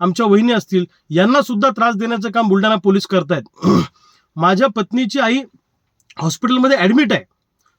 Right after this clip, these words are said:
माझ्या पत्नीचे मामा वारले, त्यांचं रक्षविसर्जन आज आहे आणि पोलीस घरी जाऊन म्हणतात की तुम्हाला डिटेन करायचं आहे, अटक करायचं आहे. आमच्या वहिनी शिक्षिका आहे, आमचे भाऊ शिक्षक आहे, आमचे नातेवाईक सगळे जे नोकरीवर आहेत त्यांना सुद्धा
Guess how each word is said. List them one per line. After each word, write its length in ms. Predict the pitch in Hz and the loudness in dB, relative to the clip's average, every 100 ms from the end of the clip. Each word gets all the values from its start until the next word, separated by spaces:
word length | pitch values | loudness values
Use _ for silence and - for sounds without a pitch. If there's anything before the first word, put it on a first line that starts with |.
| - | -2
माझ्या 220 | 185 247 | 0 2
पत्नीचे 420 | 226 196 247 240 | 0 -2 -2 0
मामा 280 | 233 208 262 | 0 0 0
वारले, 300 | 254 247 262 | 0 0 -2
त्यांचं 260 | 247 220 254 | -4 -4 -4
रक्षविसर्जन 680 | - 294 277 233 262 254 | -2 -2 -2 0 0 2
आज 180 | 233 175 | 2 0
आहे 100 | 113 _ _ _ _ | -6 _ _ _ _
आणि 140 | 190 226 | -2 -2
पोलीस 240 | 202 233 240 | 0 0 2
घरी 160 | 208 | 2
जाऊन 160 | 240 262 | 4 2
म्हणतात 260 | 233 226 214 | 0 -2 -2
की 60 | 247 | -2
तुम्हाला 320 | 262 262 262 262 247 | -2 0 0 0 0
डिटेन 280 | 220 294 254 | 0 0 0
करायचं 320 | 254 220 240 | 0 0 -2
आहे, 140 | 214 | 0
अटक 120 | 233 | -2
करायचं 300 | 226 202 156 | 0 -2 -2
आहे. 100 | 120 - _ _ - | -8 -14 _ _ -4
आमच्या 260 | 175 180 | -2 0
वहिनी 300 | 247 240 269 | 0 2 2
शिक्षिका 420 | 226 208 254 190 170 | 0 -2 -4 -2 -4
आहे, 120 | 123 - _ - | -6 -16 _ -8
आमचे 180 | 185 220 | -2 2
भाऊ 180 | 254 | 2
शिक्षक 400 | 233 226 - 196 | 2 -2 -2 -2
आहे, 160 | 175 143 - _ _ | -2 -4 -12 _ _
आमचे 260 | 160 185 226 | -4 -2 0
नातेवाईक 420 | 180 196 269 262 | 0 2 0 0
सगळे 280 | 247 247 262 | -2 -2 0
जे 80 | 254 | 0
नोकरीवर 400 | 220 214 226 190 | 0 0 2 0
आहेत 120 | 139 _ _ _ | 0 _ _ _
त्यांना 260 | 180 214 285 | 0 2 2
सुद्धा 300 | 247 196 | 0 0